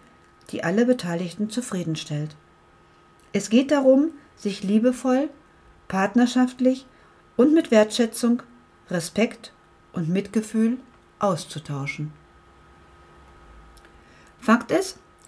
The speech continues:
wenn wir Ärger verspüren, reagieren wir meist auf zwei verschiedene Arten.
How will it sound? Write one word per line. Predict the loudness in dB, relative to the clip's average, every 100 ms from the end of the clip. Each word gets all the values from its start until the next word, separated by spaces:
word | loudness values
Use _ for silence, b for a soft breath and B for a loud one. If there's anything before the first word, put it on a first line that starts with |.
| -6
wenn | -2 0
wir | 0
Ärger | 0 0
verspüren, | 0 -2 2 6 6 6 0 -2
reagieren | -2 -2 -2 -2 -2
wir | -2
meist | -2 -2 -4 -6
auf | -10 -4
zwei | -2 0
verschiedene | -2 -4 -4 -6 -4
Arten. | -6 -4 -8